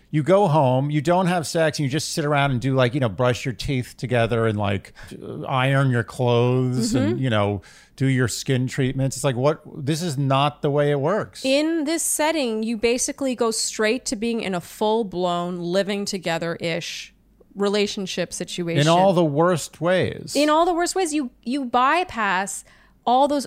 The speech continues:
Speaker 2: early butterflies.
Speaker 1: Yes.
Speaker 2: Like, okay, the butterflies made for the first day, but then you start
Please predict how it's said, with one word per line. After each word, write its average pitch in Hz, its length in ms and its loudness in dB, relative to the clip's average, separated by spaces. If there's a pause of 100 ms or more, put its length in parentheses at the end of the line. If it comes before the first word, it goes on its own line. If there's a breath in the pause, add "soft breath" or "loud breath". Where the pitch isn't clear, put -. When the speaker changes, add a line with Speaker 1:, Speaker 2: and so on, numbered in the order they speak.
Speaker 2:
early 247 260 0
butterflies. 226 760 0
Speaker 1:
Yes. 226 260 2
Speaker 2:
Like, 269 200 0
okay, 254 220 2
the 220 100 -2
butterflies 233 360 0
made 220 160 0
for 220 80 -6
the 208 80 -4
first 220 240 -4
day, 262 200 4
but 233 140 0
then 262 220 2
you 240 140 -2
start 220 360 0